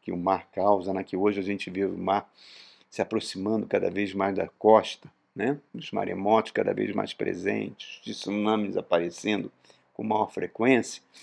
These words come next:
essa instabilidade causada pelo pecado no coração humano.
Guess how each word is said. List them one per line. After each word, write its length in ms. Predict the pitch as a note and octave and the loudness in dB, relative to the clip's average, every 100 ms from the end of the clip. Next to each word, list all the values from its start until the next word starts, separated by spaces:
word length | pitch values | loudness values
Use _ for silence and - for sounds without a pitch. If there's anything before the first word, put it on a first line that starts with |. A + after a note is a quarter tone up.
| - _ _ - | -20 _ _ -8
essa 240 | D#3 C3+ | -2 2
instabilidade 1040 | C3 - C3 A2+ A#2+ B2+ F#2+ G2 A2 A#2+ A2 | 2 6 6 6 4 2 2 2 2 0 -6
causada 720 | - C#3 A#2+ G2 G#2 A2+ A#2 | 2 2 4 0 2 2 2
pelo 280 | - - - | -2 -4 -4
pecado 580 | - A2 - G2+ G2+ G2+ | -4 -6 -2 0 0 -2
no 140 | A2 | -4
coração 480 | A2 G2+ - - A2+ | -4 -6 -6 -8 -8
humano. 340 | D3 E3+ C#3+ | -8 -10 -12